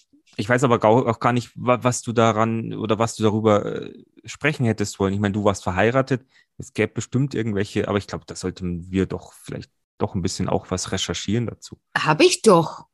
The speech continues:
Speaker 1: Ach so, du hast recherchiert. Ja, aber ich
Speaker 2: Natürlich.
Speaker 1: möcht-, ich möchte das Thema trotzdem noch nicht au-, ich bin eh so nervös. Ich muss mal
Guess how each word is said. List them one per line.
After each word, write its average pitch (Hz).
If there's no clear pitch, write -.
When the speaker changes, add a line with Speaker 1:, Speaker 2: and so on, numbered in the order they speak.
Speaker 1:
Ach 110
so, 151
du 165
hast 143
recherchiert. 147
Ja, 180
aber 135
ich 123
Speaker 2:
Natürlich. -
Speaker 1:
möcht-, 131
ich 127
möchte 131
das 117
Thema 120
trotzdem 113
noch 107
nicht 104
au-, 104
ich 117
bin 175
eh 196
so 247
nervös. 104
Ich -
muss 135
mal 165